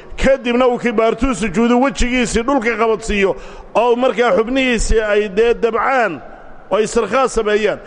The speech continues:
Haddii aanu saa samaynina, salaadi uma jirto. Kaasina wa taxaamulu bira'si weeye, waa inuu ku xambaaro madaxii oo culayskiisa saaraa.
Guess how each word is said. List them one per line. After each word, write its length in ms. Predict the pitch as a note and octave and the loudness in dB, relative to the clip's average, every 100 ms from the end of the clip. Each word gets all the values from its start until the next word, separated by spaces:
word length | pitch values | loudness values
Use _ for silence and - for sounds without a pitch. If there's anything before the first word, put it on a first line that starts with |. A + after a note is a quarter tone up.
| - - | -14 -6
Haddii 240 | F#3+ A#3+ | -4 0
aanu 200 | A#3+ A3+ | 0 0
saa 200 | - A3+ | 2 0
samaynina, 540 | G3+ G3 G3 G#3 G3+ G3+ | 2 0 0 0 0 2
salaadi 440 | - F3 E3+ D#3+ | 2 2 2 0
uma 200 | E3+ F3 | 2 0
jirto. 600 | - C3+ A#2+ - C3 A#2+ - - - - - - - - - - - - - - - - - - | 2 -2 -2 2 2 4 2 2 0 -4 -6 -6 0 0 0 -8 -6 -4 -2 0 -2 -2 -2 -2
Kaasina 380 | - F3+ F3+ A3+ | 0 0 2 4
wa 140 | G#3+ | 4
taxaamulu 560 | G3+ G3 - G#3+ G#3+ F#3+ | 2 0 2 0 2 2
bira'si 440 | F3+ E3+ A#3+ - F3+ | 2 2 2 2 2
weeye, 200 | F#3+ F3+ | 4 4
waa 140 | F#3+ | 4
inuu 140 | G3 | 2
ku 100 | F3 A#3 | 2 0
xambaaro 440 | F#3+ E3+ E3+ E3+ | 0 0 2 2
madaxii 400 | F#3+ F#3 C#3 F#3 | 0 0 0 0
oo 260 | F3+ E3 D3 | 2 2 2
culayskiisa 500 | E3+ G3 - E3+ C3+ | 2 0 0 -4 -2
saaraa. 340 | C3 B2 G#2+ | -2 -2 -4